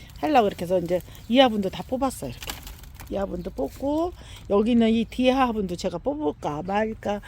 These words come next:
이렇게 위에 지금 이렇게 새싹 올라-, 새싹이 올라오고 있잖아요. 그래서 뽑을까 말까 지금 고민 중이랍니다. 아마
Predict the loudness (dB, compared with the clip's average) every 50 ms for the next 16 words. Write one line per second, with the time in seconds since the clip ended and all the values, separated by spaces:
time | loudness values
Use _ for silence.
0 | -14 -16 -16 -6 -4 0 2 4 4 6 8 8 8 8 8 8 6 6 6 4
1 | 2 2 2 2 2 0 0 0 0 0 0 2 4 6 6 8 8 6 6 4
2 | -2 -10 -18 -18 -20 -16 -2 0 0 4 6 6 6 8 8 6 8 8 8 8
3 | 6 6 4 0 0 0 0 0 0 0 2 2 2 0 -2 -6 -12 -16 -16 -16
4 | -14 -12 -6 -4 -4 -4 -4 -2 2 2 2 4 4 4 4 4 2 -2 -2 0
5 | 0 2 4 4 6 6 4 4 2 0 2 2 2 2 2 2 2 2 2 2
6 | 2 4 4 4 4 2 2 2 2 2 2 2 0 0 -2 -2 0 0 0 0
7 | -2 -6 -10 -12 -12 -10 -6 -2 0 2 4 6 6 6 6 4 2